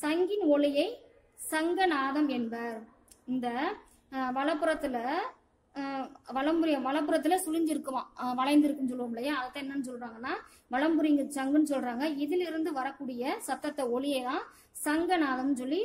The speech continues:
சொல்றாங்க. இலக்கியங்களில் இதனை பணிலம் என்றும் குறிப்பிட்டுள்ளனர். இந்த சங்க வந்து இலக்கியத்துல சங்க காலத்துல என்ன சொல்லியிருக்காங்கன்னா பணிலம் சொல்லி சொல்லியிருக்காங்க.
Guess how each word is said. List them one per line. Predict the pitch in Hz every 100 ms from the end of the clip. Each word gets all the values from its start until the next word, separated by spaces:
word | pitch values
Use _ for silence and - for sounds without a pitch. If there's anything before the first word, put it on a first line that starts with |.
| 466
சொல்றாங்க. | 269 247 247 226 240 233 226 _ _
இலக்கியங்களில் | 277 311 370 370 359 302 254 277 294
இதனை | 262 262 269 339 392 - _
பணிலம் | 285 302 339 349 294 269 220 - -
என்றும் | 254 247 302 415 -
குறிப்பிட்டுள்ளனர். | 302 302 294 254 269 233 226 247 233 - _ _
இந்த | 262 254
சங்க | 247 254 302 302
வந்து | 240 240 359
இலக்கியத்துல | 330 285 294 294 - 285
சங்க | 359 277 269
காலத்துல | 277 285
என்ன | 277 269 269
சொல்லியிருக்காங்கன்னா | 254 247 240 226 302 -
பணிலம் | 269 277 311 294
சொல்லி | 240 254 302
சொல்லியிருக்காங்க. | 262 254 247 226 233 247